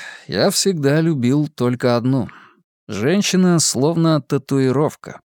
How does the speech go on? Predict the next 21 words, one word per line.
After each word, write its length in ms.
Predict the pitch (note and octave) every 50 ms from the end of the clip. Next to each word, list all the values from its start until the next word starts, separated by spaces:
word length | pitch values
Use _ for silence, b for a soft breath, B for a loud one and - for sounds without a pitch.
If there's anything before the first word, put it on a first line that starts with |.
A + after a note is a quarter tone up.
| _ _ _ _ _ _ _ _ _ _ _
Ее 220 | - G#2+ D3 G#3
замечают, 1000 | G#3 G3 A3 G#3+ A3 G3+ - - - C#3+ C3+ C3 C3 B2 A#2 - - - - -
одни 360 | _ F2+ G2 F#2+ A2 D#3+ G3 F3
критикуют, 760 | - A2+ G#2+ - G2 F2+ - - C#3+ D3 D3 C#3+ C#3 - -
другие 420 | - A#2 A2+ A#2 A2+ C#3+ F3+ F3
любуются. 840 | B2+ G#2+ F#2 F2 F2 G#2+ A#2+ B2 A#2+ A#2 - - - - F#2 - - _ _ _ _ _ _ _ _ _ _
А 160 | G#2+ G#2 G#2+
где 300 | G#2 A#2 A2+ A#2 B2+ C#3+
она 180 | D3+ F3 F3
будет 320 | F3 E3+ F3 E3 E3 D#3 -
у 60 | D#3
тебя 260 | - E3 D#3 D3+ D3+
красоваться? 880 | C#3+ - D3+ C3+ - - C#3 C#3 C3+ C3+ C3+ B2+ - - - G2 G#2 - _ _ _
На 200 | - D3+ D#3 D3
руках, 640 | C3+ B2+ A2 - - A#2 A#2+ C3 C#3+ D3 C#3 - -
на 180 | A#2+ A2+ G#2+ F#2
шее, 480 | - - - A#2+ C3 C#3+ D3+ D3 C3+
на 160 | B2 A#2 A2 G#2
груди 580 | G2 G#2+ A2 G#2+ G2+ B2 D3 D3 C3 B2 A#2
или 320 | G#2+ G#2+ G#2+ G#2 G2+ E2 D2+
ниже? 640 | - D#2+ G#2 A#2 C3+ D3+ D#3 C#3+ D3 D3+ C3